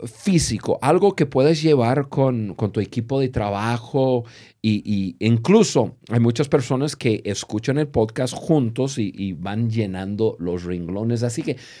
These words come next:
baja la hoja de discusión, incluso regístrate en, en, en la página del podcast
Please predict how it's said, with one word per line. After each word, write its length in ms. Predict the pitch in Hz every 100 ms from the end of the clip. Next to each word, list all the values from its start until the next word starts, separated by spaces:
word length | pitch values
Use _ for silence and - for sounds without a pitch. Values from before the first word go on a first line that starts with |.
| -
baja 480 | 143 202 196 214 202
la 180 | 117 110
hoja 460 | 117 139 143 143 -
de 100 | 107
discusión, 720 | 95 - 110 - 156 165 -
incluso 680 | 165 196 - 277 285 262 180
regístrate 840 | 139 147 320 - 90 - 131 151 - - - -
en, 400 | 127 135 127 117 117
en, 320 | 117 117 113
en 180 | - 120
la 200 | 117 117
página 600 | 127 120 160 165 190 185 -
del 160 | 98
podcast 840 | - - 95 107 - 139 147 -